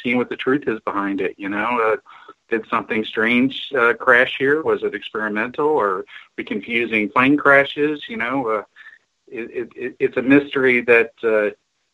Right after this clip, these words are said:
that perpetuates, and, uh, I, I'm, it, it definitely intrigues me, and especially the, the, you know, the stories that,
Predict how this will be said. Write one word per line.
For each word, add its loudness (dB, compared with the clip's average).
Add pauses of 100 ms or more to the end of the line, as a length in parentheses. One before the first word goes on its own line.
(380)
that -8
perpetuates, 0
and, -4
uh, -2
I, -4
I'm, -4
it, 0
it 4
definitely 4
intrigues -2
me, -6
and -6
especially 0
the, -4
the, -4
you -8
know, -4
the -10
stories 0
that, -2